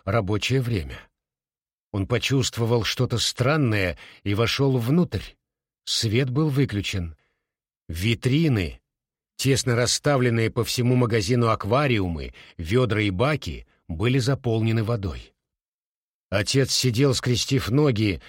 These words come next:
в задней гостиной, с головой опущенной на грудь. Такахико окликнул его.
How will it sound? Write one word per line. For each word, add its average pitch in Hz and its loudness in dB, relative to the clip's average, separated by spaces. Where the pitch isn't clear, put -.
в 85 -8
задней 117 2
гостиной, 120 0
с 87 -4
головой 117 2
опущенной 110 -2
на 113 0
грудь. 95 -8
Такахико 117 0
окликнул 95 -2
его. 73 -10